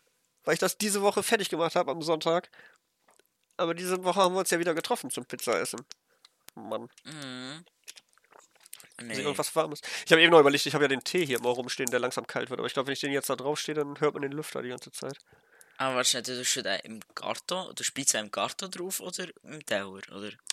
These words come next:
Speaker 1: Nee, einfach direkt. <laughs> Nee, <laughs> nein, im Karton einfach.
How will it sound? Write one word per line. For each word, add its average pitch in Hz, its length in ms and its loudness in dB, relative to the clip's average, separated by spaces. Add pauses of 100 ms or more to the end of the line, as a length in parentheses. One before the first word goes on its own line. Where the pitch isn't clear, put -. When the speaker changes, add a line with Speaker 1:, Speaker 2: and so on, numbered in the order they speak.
(120)
Speaker 1:
Nee, 131 180 6
einfach 123 200 4
direkt. 120 340 -4 (1500)
<laughs> - 420 -6 (1000)
Nee, 156 120 10
<laughs> - 760 0
nein, 127 180 6
im 131 100 -6
Karton 139 340 0
einfach. 123 240 -4